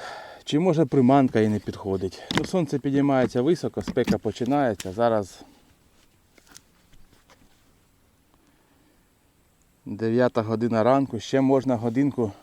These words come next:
поковирятися, поки сонце не піднялося. І я от не знаю, де, де ловити. Там всюди вже все пройшов,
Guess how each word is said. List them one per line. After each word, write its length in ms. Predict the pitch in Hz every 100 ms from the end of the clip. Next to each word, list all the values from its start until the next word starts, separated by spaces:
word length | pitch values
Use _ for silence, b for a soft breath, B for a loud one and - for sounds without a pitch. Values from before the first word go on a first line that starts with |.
| B
поковирятися, 800 | 113 101 123 117 110 98 101 101
поки 280 | 90 98 101
сонце 400 | - 123 - 95 b b b b _
не 100 | 101
піднялося. 720 | 110 104 110 127 156 - 95 B B B B B B -
І 80 | 120
я 200 | 151 139
от 140 | 123
не 120 | 127
знаю, 260 | 123 135 113
де, 320 | 113 156 107 -
де 260 | 113 147
ловити. 540 | 147 135 131 117 98 90 -
Там 280 | - 135 139 110 B B B B B B B _ _ -
всюди 260 | 135 127
вже 200 | 123 131
все 240 | 120 - 127
пройшов, 580 | 127 135 - 165 160